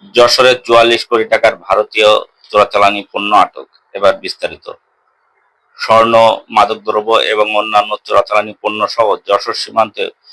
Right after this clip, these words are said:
ঊনপঞ্চাশ জন চোরা কারবারিকে আটক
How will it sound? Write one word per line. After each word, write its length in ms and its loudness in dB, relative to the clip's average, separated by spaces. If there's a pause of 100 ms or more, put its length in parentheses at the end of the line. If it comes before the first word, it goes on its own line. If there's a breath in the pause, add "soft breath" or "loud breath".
(720 loud breath)
ঊনপঞ্চাশ 600 0
জন 280 -2
চোরা 260 -2
কারবারিকে 1120 0
আটক 400 2